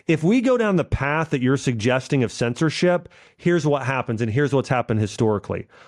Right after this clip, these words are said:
Look at the Soviet Union, right? So there's these two paths, and so paint the picture of there are trade-offs. Here's what happens if we go here.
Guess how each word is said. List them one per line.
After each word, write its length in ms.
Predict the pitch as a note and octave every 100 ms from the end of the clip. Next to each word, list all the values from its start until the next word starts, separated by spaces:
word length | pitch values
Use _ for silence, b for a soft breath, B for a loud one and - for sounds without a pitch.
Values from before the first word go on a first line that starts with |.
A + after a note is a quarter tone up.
| B
Look 180 | C#3+ D#3
at 100 | D#3+
the 100 | D3+
Soviet 440 | - D3 C3 A#2+
Union, 460 | A2 A2+ G#2+ F2+ - _
right? 360 | C3 D#3 G3 C#3+
So 160 | -
there's 200 | F3 F3
these 160 | D3+ D#3+
two 240 | - G#3
paths, 400 | F#3+ F#3 F#3+ E3
and 100 | C#3+
so 140 | C3+ C#3
paint 380 | - F#3 A3+ G3
the 60 |
picture 460 | D#3+ G3 F#3+ D#3+ C3+
of 220 | B2+ G#2 b _ _ _ _ _ _
there 140 | E3
are 80 | A3
trade-offs. 720 | G#3+ A3 A#3+ F#3 G#2 F#2+ - - _
Here's 220 | D3+ F3+
what 140 | G3
happens 280 | E3 F#3 F#3
if 80 | E3+
we 120 | F#3+
go 200 | F3+ F#3+
here. 380 | D#3+ G3+ G3+ G3